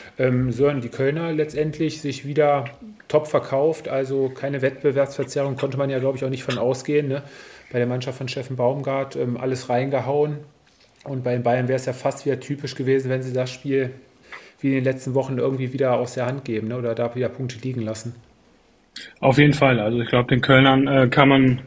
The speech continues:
Speaker 2: ja, kann man überhaupt nichts vorwerfen. Ähm, ganzes Spiel lang richtig gut, gute, ähm, ja, gutes Spiel gemacht. Ähm, auch über die Außen immer wieder, ähm, ihr Spiel durchgezogen, so wie man sie ja über die ganze Saison auch kennt.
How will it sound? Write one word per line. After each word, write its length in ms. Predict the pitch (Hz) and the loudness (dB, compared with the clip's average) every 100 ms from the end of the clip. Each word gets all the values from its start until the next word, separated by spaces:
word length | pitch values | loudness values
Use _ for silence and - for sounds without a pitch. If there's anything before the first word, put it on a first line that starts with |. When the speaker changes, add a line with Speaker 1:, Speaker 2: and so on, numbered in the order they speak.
| - | 4
Speaker 2:
ja, 200 | 135 127 | 4 6
kann 160 | 139 | 2
man 120 | 131 | 4
überhaupt 280 | 127 123 135 | 4 4 2
nichts 160 | 135 - | 0 0
vorwerfen. 640 | 151 151 139 139 147 139 | 4 6 8 6 4 0
Ähm, 320 | 127 120 120 120 _ _ - _ - | 0 -2 -4 -8 _ _ -20 _ 0
ganzes 300 | 131 143 - | 2 2 0
Spiel 240 | - 143 | 2 6
lang 280 | 139 135 131 | 6 4 2
richtig 340 | 131 131 135 | -2 -2 -4
gut, 320 | - 143 - - - - - - | 0 -2 -2 -12 -18 -16 -16 -8
gute, 320 | - 135 - | 0 2 6
ähm, 760 | 139 131 123 127 123 123 123 110 _ _ | 8 6 6 4 4 4 0 -6 _ _
ja, 140 | 135 139 | 6 8
gutes 240 | 151 156 | 8 4
Spiel 180 | - 165 | 6 8
gemacht. 540 | 147 147 170 - - - | 8 6 4 -4 -16 -8
Ähm, 500 | 147 135 131 131 135 120 | 0 4 4 4 2 0
auch 360 | 120 131 - - - 160 | 2 0 -2 -8 -2 2
über 200 | 147 135 | 4 4
die 100 | 135 | 4
Außen 380 | 131 147 156 | 4 4 4
immer 240 | 143 143 131 | 4 4 4
wieder, 380 | 147 143 127 127 - - - - | 6 4 2 -6 -16 -20 -12 2
ähm, 400 | 135 135 131 143 | 6 6 4 4
ihr 160 | 139 | 4
Spiel 240 | 131 - 151 | 4 6 8
durchgezogen, 640 | 143 156 - 147 160 151 | 8 6 4 4 6 8
so 160 | 143 143 | 6 4
wie 80 | 139 | 4
man 300 | 139 139 135 | 4 2 0
sie 160 | 131 131 | -6 0
ja 240 | 139 131 131 | 4 6 6
über 140 | 131 | 4
die 100 | 127 | 6
ganze 220 | 135 135 | 6 4
Saison 300 | 143 123 139 | 2 4 4
auch 180 | 117 - | 4 2
kennt. 420 | - 147 156 - | 4 4 4 -2